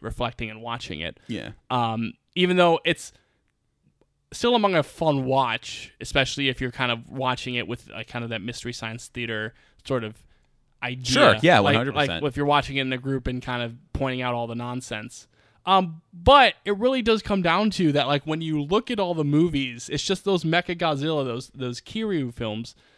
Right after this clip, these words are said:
Speaker 1: that really are the ones that are the most put together.
Speaker 2: Mm-hmm.
Speaker 1: Because you have human characters you care about, you have great monster action,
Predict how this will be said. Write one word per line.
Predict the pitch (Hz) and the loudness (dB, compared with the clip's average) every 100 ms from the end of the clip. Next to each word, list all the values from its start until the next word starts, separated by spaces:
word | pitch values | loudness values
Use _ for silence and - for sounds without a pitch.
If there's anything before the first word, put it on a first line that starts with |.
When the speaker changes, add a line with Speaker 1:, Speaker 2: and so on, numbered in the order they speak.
| _ _ - | _ _ 0
Speaker 1:
that | 165 147 | 2 2
really | 156 180 202 196 | 4 4 4 4
are | |
the | 175 | 2
ones | 160 160 156 143 | 2 2 2 2
that | 151 - _ _ | 0 -2 _ _
are | 147 135 | 0 2
the | 143 | 2
most | 139 143 139 - - | 4 4 4 0 -4
put | 131 - | -4 -6
together. | 143 277 143 120 - | -2 0 0 -6 -8
Speaker 2:
Mm-hmm. | 117 107 92 | -6 -6 -2
Speaker 1:
Because | 160 147 160 151 147 139 113 _ _ _ | -2 0 2 4 2 -2 -12 _ _ _
you | - 151 | -4 0
have | 160 160 160 156 151 - | 2 2 2 -2 -6 -16
human | 131 143 165 | -4 0 0
characters | 165 165 165 160 | 2 -2 -2 -6
you | 151 | -8
care | 139 135 | -6 -4
about, | 135 131 | -2 -4
you | 117 | -4
have | 123 123 | -8 -6
great | 127 143 | -4 -2
monster | 151 139 151 | -2 -2 -4
action, | 113 120 - 123 117 | -4 -6 -6 -6 -6